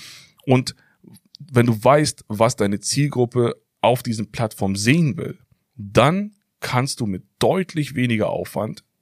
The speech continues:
deutlich mehr bewirken. Die wichtigste Entscheidung ist also nicht, was poste ich morgen, sondern wo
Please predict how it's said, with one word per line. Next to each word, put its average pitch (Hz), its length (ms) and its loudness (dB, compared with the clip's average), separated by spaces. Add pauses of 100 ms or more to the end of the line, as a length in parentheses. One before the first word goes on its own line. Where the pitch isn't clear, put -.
(260)
deutlich 107 600 2
mehr 90 180 -2
bewirken. 90 560 -2 (760)
Die 110 200 -4
wichtigste 202 500 0
Entscheidung - 520 0
ist - 260 -4
also 90 200 -4
nicht, 98 540 0 (380)
was 113 280 0
poste - 400 -4
ich 85 100 -12
morgen, 113 520 2 (240)
sondern 110 520 2 (500)
wo 131 520 2